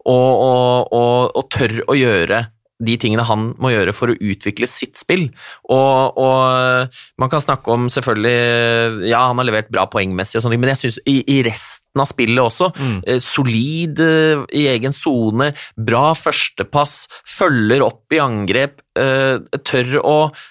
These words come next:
Speaker 1: eh, på en måte, sånn, ikke sant, powerplay, han spiller med, eh, disse, eh, veldig gode importene til, til Stjernen.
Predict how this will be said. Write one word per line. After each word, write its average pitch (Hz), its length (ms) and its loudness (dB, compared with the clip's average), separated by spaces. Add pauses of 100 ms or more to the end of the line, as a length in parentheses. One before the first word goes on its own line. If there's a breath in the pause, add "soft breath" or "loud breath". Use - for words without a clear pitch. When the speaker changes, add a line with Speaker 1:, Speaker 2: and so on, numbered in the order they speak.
(140 loud breath)
Speaker 1:
eh, 135 600 0
på - 380 -14
en 139 120 0
måte, - 100 -4
sånn, 135 180 0
ikke 151 140 -2
sant, 143 100 -8
powerplay, 123 540 0
han 151 100 -2
spiller 98 320 -2
med, 131 960 0 (100)
eh, 123 600 0 (320)
disse, 123 200 0
eh, 107 640 -2 (240)
veldig 120 400 -2
gode 107 240 2
importene 113 500 -4
til, 110 380 0 (140)
til 123 120 0
Stjernen. 127 320 -2